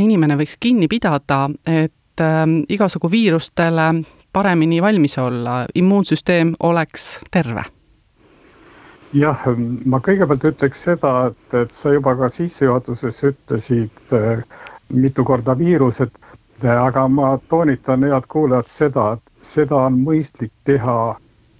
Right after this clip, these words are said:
Speaker 2: ka siis, kui ei ole sellist intensiivset viiruste perioodi. Nii et mul on väga hea meel, Kadri, et me saame rääkida sellistest üldistest põhimõtetest, mis peaks tegevuse aluseks olema inimestel kogu aeg. See tähendab suvel,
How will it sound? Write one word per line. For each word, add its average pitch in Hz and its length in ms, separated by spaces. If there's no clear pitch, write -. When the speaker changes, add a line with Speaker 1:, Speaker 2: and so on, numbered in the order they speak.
Speaker 2:
ka 123 80
siis, 147 420
kui 127 220
ei 131 80
ole 127 180
sellist 123 380
intensiivset 127 800
viiruste 120 480
perioodi. 107 560
Nii 127 160
et - 240
mul 131 160
on - 20
väga 143 300
hea 139 100
meel, 160 180
Kadri, 135 360
et 117 100
me 127 80
saame 127 320
rääkida 135 400
sellistest 120 560
üldistest 123 960
põhimõtetest, 131 960
mis 127 160
peaks 123 320
tegevuse 139 640
aluseks 135 580
olema 139 240
inimestel 139 480
kogu 165 400
aeg. - 220
See 131 120
tähendab 139 480
suvel, 147 380